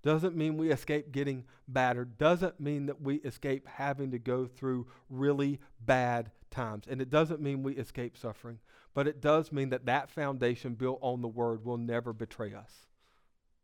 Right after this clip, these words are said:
It is the only sure foundation for the believer to build their life on. And so we have to ask ourselves, do we love the Scriptures? Are we committed to being in the Scriptures? Are we committing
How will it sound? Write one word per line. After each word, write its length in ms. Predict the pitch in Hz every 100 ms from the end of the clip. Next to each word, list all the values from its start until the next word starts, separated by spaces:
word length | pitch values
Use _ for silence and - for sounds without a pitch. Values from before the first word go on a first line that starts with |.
| _ _ _ _ _ _ _ _
It 140 | 147
is 120 | 151 131
the 120 | 147
only 360 | 143 160 170
sure 280 | 151 160 147
foundation 640 | - 139 131 120 117 127
for 180 | 113 135
the 80 | 120
believer 460 | 117 123 123 120 117
to 120 | 117
build 280 | 120 113 110
their 120 | 107
life 320 | 110 104 -
on. 160 | 107 110 - - -
And 100 | 139
so 140 | 127 131
we 200 | 139 170
have 180 | 143 123
to 120 | 123
ask 280 | 127 123 120
ourselves, 400 | 113 120 110 -
do 120 | 139
we 200 | 135 127
love 680 | 139 156 135 135 123 117 151
the 80 | 123
Scriptures? 600 | - 135 - 123 117 - - - 151
Are 80 |
we 80 | 151
committed 480 | 151 143 147 147 139
to 80 | 139
being 280 | 139 131 131
in 400 | 143 131 131 123 - -
the 80 | 139
Scriptures? 440 | - 143 127 131 120
Are 40 |
we 160 | 147 147
committing 600 | - 147 151 151 139